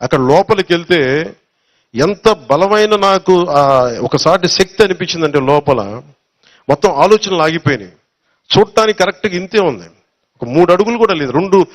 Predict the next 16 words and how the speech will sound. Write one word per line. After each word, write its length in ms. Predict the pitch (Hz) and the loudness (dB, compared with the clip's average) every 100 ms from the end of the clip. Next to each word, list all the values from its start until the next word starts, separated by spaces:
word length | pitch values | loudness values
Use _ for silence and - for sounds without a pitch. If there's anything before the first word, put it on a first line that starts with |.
| - - | -16 -4
రెండు 160 | 156 180 | 0 2
అడుగులే 260 | 196 233 220 170 | 0 2 0 0
ఉంది 140 | 160 127 | -6 -2
గో-, 140 | 160 156 139 127 | 0 0 -2 -4
ఆ 20 | 120 | -2
దర్గాకి 420 | 143 165 170 165 135 | 0 0 -2 -2 -2
దానికి 200 | 131 123 | -2 0
లోపలికి 260 | 139 165 151 | 0 0 -4
ఎత్తే 140 | - 139 | -4 -8
స్థ-, 320 | - 123 120 123 - - - | -4 -4 -4 -10 -20 -14 -2
స్థలం 280 | 151 151 110 _ _ _ _ _ _ _ _ - | 0 0 -6 _ _ _ _ _ _ _ _ -4
ఎంత 140 | 175 - 214 196 | -4 -2 -2 -2
శక్తివంతంగా 580 | - 247 233 214 208 196 | -2 0 0 0 -2 0
అనిపించిందో 420 | 175 170 - 165 127 | -2 -6 -2 -2 -2
నాకు. 180 | 98 - _ _ _ _ _ _ _ _ _ _ _ _ _ _ _ _ _ 127 | -8 -14 _ _ _ _ _ _ _ _ _ _ _ _ _ _ _ _ _ 0
అలాగే 240 | 196 233 | 0 2